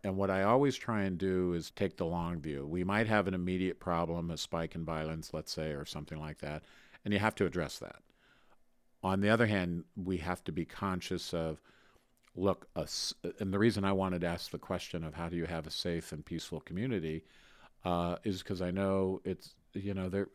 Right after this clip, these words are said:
you know, there arguably are a minimum of four pillars. You know, you have to be thinking about prevention. You have to be thinking about intervention.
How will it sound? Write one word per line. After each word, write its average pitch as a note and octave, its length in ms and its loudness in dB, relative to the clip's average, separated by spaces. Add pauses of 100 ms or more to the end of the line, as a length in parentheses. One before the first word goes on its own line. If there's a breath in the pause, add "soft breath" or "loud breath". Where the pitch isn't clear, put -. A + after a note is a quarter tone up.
(180)
you C#3 180 0
know, C#3+ 140 0
there A2+ 160 6 (960)
arguably A#2+ 420 10
are G2 200 6 (100)
a G2+ 80 0
minimum G2 400 2
of E2 80 -6
four F2+ 240 2
pillars. D2+ 500 -4
You E2 80 -6
know, E2+ 120 -4
you D#2+ 120 -2
have G2 200 0
to E2+ 80 -8
be E2+ 80 -2
thinking F2 280 -4
about D#2+ 200 -4
prevention. E2 520 -8
You D2+ 100 -8
have F2 180 -10
to - 80 -16
be E2+ 100 -4
thinking - 320 -8
about E2 240 -6
intervention. E2 720 -10